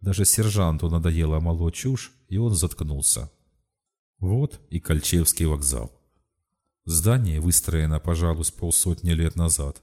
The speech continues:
а то и больше, еще при Сталине. Красивый домик, как игрушка, с декоративной колоколенкой, выкрашен розовым, с белыми карнизами. Замок из сказки.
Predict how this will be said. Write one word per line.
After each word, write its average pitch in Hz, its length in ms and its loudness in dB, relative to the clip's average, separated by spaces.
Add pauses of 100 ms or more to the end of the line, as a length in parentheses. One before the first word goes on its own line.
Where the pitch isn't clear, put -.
а 107 100 -2
то 143 160 0
и 135 60 4
больше, 90 440 -2
еще 92 300 0
при 101 140 0
Сталине. 71 640 -2 (760)
Красивый 110 540 2
домик, 95 420 2 (100)
как - 220 -2
игрушка, 101 600 -2 (400)
с 78 100 -4
декоративной 87 720 0
колоколенкой, 85 920 -2 (340)
выкрашен 87 560 0
розовым, 104 580 2 (240)
с 95 140 -2
белыми 113 400 2
карнизами. 73 760 -2 (480)
Замок 127 580 0 (140)
из 87 160 0
сказки. - 600 -6